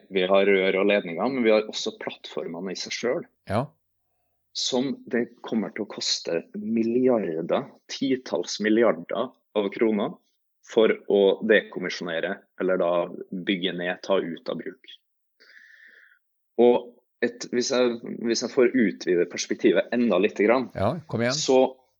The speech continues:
Speaker 1: så kan vi tenke på hvordan kan vi bygge ny næringsvirksomhet og ny verdiskaping i Nordsjøen utover det som har med olje og gass å gjøre. Eh, og da, eh, har vi tenkt det sånn at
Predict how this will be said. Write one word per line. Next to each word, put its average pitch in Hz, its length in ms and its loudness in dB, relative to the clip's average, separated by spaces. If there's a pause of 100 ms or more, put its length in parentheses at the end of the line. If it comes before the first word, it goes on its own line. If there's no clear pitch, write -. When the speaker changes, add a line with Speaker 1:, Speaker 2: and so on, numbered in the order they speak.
Speaker 1:
så - 200 -2
kan 135 180 0
vi 131 80 4
tenke 143 480 -2
på 107 180 4 (340)
hvordan - 500 -8
kan 139 220 -4
vi 104 180 0 (360)
bygge 113 480 -4
ny 101 280 -2 (200)
næringsvirksomhet 104 1300 -4 (300)
og 117 100 2
ny 117 240 4
verdiskaping 107 960 0 (120)
i 104 160 -2
Nordsjøen 104 540 -2 (300)
utover 98 640 -2
det 92 160 6
som - 220 -10
har 85 180 -4
med 87 160 -8
olje 87 220 -2
og 78 80 -4
gass - 180 -10
å - 60 -10
gjøre. - 160 -16 (1400)
Eh, 104 320 6
og 117 180 2
da, 120 160 6 (380)
eh, 120 560 0 (300)
har 135 180 -2
vi 117 100 0 (600)
tenkt 110 280 -8
det 95 80 -2
sånn 180 340 -4
at - 300 -6